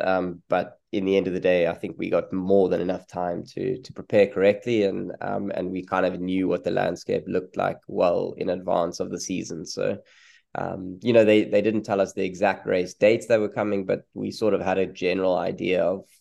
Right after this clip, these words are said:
of when the season would start, and that allowed us to prepare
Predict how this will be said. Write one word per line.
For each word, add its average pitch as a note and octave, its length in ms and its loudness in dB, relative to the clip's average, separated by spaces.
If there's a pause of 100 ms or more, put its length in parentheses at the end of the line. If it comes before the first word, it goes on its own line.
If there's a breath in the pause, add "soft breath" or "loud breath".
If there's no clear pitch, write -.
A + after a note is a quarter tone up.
(180)
of F#2 120 -2
when F#2 180 0
the F2+ 60 -4
season G2 440 -6
would - 160 -10
start, F#2 460 0
and - 140 -6 (440 soft breath)
that G1+ 100 0
allowed G1+ 300 2
us - 160 -6
to - 120 -10
prepare - 500 -6